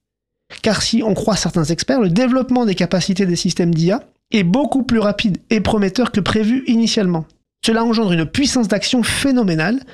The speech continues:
que nous ne sommes peut-être pas en mesure de maîtriser totalement.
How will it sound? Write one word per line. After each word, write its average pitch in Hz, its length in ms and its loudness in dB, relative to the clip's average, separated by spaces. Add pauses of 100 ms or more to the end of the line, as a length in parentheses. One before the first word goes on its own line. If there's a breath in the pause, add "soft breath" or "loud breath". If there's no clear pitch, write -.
(380 loud breath)
que 208 100 0
nous 208 80 2
ne 226 60 2
sommes 202 240 0
peut-être - 320 -2
pas 262 180 0
en 190 140 2
mesure 220 640 2
de 185 120 2
maîtriser 190 420 0
totalement. 170 460 -2